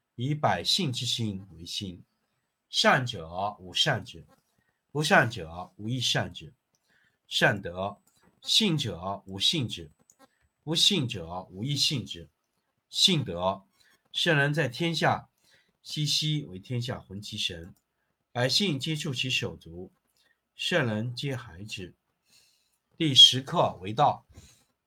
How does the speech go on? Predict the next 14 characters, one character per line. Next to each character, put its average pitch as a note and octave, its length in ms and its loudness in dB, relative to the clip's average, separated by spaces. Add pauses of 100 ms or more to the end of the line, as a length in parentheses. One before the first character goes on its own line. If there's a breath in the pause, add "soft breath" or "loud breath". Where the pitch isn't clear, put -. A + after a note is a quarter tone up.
(680)
为 D#3 200 6
学 D3+ 240 6
者 F2+ 480 0
日 B2 160 -2
益， B2 320 -4 (640)
为 C3+ 160 2
道 D#3+ 240 12
者 D2+ 280 -8
日 A#2 120 -2
损。 D2+ 280 -10 (880 soft breath)
损 C3+ 280 0
之 D3+ 140 2
又 F3+ 200 8
损， D#2+ 320 -8